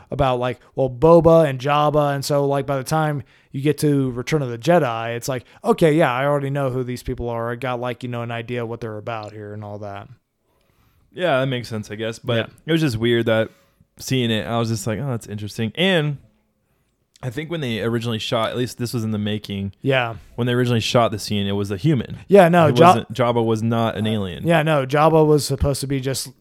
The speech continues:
Speaker 1: this, uh, this, just a human that was just, uh,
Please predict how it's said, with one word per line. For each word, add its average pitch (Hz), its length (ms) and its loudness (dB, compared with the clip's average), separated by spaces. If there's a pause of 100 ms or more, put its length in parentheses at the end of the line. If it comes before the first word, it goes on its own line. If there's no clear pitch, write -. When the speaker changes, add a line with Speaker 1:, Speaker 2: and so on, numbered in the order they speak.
(120)
Speaker 1:
this, 127 260 -6
uh, 117 440 -4 (560)
this, 131 340 -8 (320)
just - 260 -8
a 131 60 -4
human 135 460 -4
that 123 220 -4
was 123 200 -6
just, 127 260 -8
uh, 113 380 -6